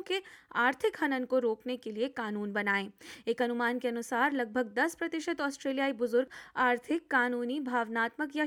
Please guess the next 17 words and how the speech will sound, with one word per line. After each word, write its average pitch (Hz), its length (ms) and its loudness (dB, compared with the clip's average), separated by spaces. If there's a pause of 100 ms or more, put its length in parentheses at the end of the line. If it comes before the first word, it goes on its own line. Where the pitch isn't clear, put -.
शारीरिक 302 560 0
उत्पीड़न 226 500 -4 (280)
या 302 220 2
उदासीनता 269 800 2
सहते 285 460 0
हैं। 208 260 -4 (400)
ये 254 260 0
आग्रह 240 440 2 (100)
होबार्ट 240 540 2
में 359 100 0 (120)
एकत्र 262 520 -2 (160)
हुए 339 180 0
कार्यकर्ताओं, 202 840 -2 (400)
योजना 320 400 2
निर्माताओं, 226 640 0 (200)
समुदायों 214 680 0 (120)
और, 277 240 0